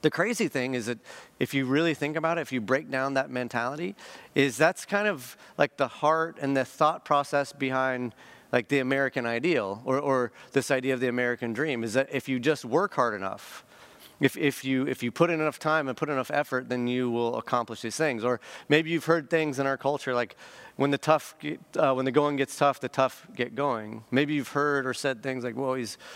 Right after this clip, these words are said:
he's a self-made man, he's a self-made woman." Maybe, um, you've heard the phrase something like, "Just pull yourself up by the bootstraps."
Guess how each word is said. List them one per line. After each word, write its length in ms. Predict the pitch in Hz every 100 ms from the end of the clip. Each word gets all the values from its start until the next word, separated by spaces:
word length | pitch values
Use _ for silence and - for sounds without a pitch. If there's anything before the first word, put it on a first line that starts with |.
| -
he's 140 | - 131
a 60 |
self-made 500 | - 135 120 123 120
man, 240 | 123 127 117
he's 100 | 110
a 60 |
self-made 400 | - 113 113 110
woman." 320 | 120 117 104
Maybe, 320 | 117 131 131 120 - - - - -
um, 400 | 113 113 107 110
you've 100 | 117
heard 180 | 143 135
the 60 | 120
phrase 320 | 135 127 113
something 280 | 131 120 113
like, 200 | 107 92
"Just 240 | 123 -
pull 160 | - 139
yourself 340 | 127 135 120
up 120 | 123 - -
by 200 | 113 117
the 120 | 104
bootstraps." 840 | 95 120 139 - 101 - - -